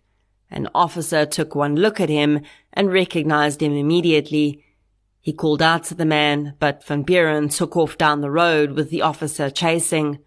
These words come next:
The officer fired three shots in the man's direction, but Van Buren disappeared behind a house. Without slowing his pursuit,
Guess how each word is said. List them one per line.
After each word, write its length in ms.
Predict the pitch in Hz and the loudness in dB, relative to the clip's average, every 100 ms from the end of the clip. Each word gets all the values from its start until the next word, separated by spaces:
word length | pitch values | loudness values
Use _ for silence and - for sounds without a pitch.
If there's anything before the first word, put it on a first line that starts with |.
| _ _ _ _ _ _ _ _ | _ _ _ _ _ _ _ _
The 140 | 160 156 | -2 0
officer 420 | 151 147 151 156 | 0 -2 -6 -6
fired 400 | 156 151 147 147 | -2 0 0 -2
three 220 | - 156 | -4 -2
shots 460 | 143 - 180 175 - | -2 2 2 0 -4
in 120 | 165 | -2
the 60 | 160 | 0
man's 360 | 160 156 151 | 0 0 0
direction, 800 | 160 151 185 202 - 170 160 156 - _ _ _ | 0 0 0 -2 -2 0 0 -2 -10 _ _ _
but 140 | - - | -10 -2
Van 160 | 254 | 0
Buren 380 | 220 208 185 170 | 2 4 4 2
disappeared 580 | 170 165 151 - 185 156 | 0 -2 -4 0 2 2
behind 380 | 156 143 143 139 | -2 -2 -2 -2
a 40 | |
house. 640 | 143 170 175 151 - - - _ _ _ _ _ _ _ - | -4 0 0 0 -4 -6 -8 _ _ _ _ _ _ _ -8
Without 420 | 151 160 143 147 | -6 0 0 0
slowing 460 | - 170 151 147 143 | -6 0 2 2 0
his 240 | 147 143 | -2 -2
pursuit, 640 | 147 143 - 202 190 - | -6 -6 -2 -2 -2 -6